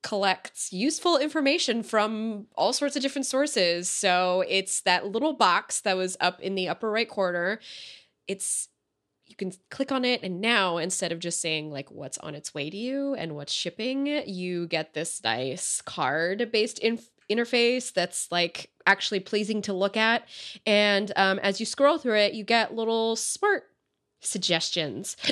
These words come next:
<gasps> excuse me, under each, uh, different section. So on, under coming up for you, you know, it says, "My calendar is clear today, but I can add an event if I need to very easily right here from the screen." So it's a lot easier than, you know,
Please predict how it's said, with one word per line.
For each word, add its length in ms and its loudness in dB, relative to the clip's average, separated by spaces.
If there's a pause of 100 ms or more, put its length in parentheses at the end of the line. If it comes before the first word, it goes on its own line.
(120)
<gasps> 240 -20
excuse 280 -4
me, 260 -2 (100)
under 300 4
each, 380 0
uh, 560 4
different 500 -2 (640)
section. 480 -2
So 520 0
on, 320 -4 (340)
under 280 -4
coming 260 -4
up 100 -6
for 120 -8
you, 460 2
you 140 -6
know, 120 -8
it 60 -16
says, 220 -12
"My 80 -8
calendar 320 -10
is 100 -10
clear 220 -2
today, 320 -2
but 120 -6
I 60 -4
can 140 -6
add 140 -2
an 80 -2
event 320 0
if 80 -6
I 100 4
need 200 0
to 120 -4
very 220 2
easily 400 0
right 140 -2
here 140 0
from 160 -10
the 60 -4
screen." 540 -2 (480)
So 80 -16
it's 80 -4
a 40 -2
lot 160 2
easier 400 -2
than, 200 -6
you 80 -4
know, 260 -2